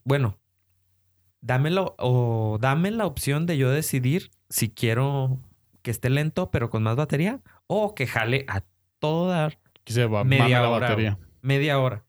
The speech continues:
Speaker 1: O sea,
Speaker 2: Sí.
Speaker 1: prefiero usarlo media hora.
Speaker 2: Dame las dos opciones.
Speaker 1: <laughs>
Speaker 2: Sí.
Speaker 1: Es como las computadoras, que a veces las laptop, con el paso del tiempo, obviamente la batería se va dañando.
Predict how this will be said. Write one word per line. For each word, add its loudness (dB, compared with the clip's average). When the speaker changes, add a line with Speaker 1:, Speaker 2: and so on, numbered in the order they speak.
Speaker 1:
O -2
sea, 4
Speaker 2:
Sí. -2
Speaker 1:
prefiero 0
usarlo -2
media 0
hora. -4
Speaker 2:
Dame 2
las 4
dos 0
opciones. 2
Speaker 1:
<laughs> -4
Speaker 2:
Sí. -2
Speaker 1:
Es 0
como 0
las -2
computadoras, -2
que -2
a 2
veces 0
las 0
laptop, -2
con 0
el 0
paso -2
del -4
tiempo, 0
obviamente 0
la 2
batería 0
se 2
va 2
dañando. 0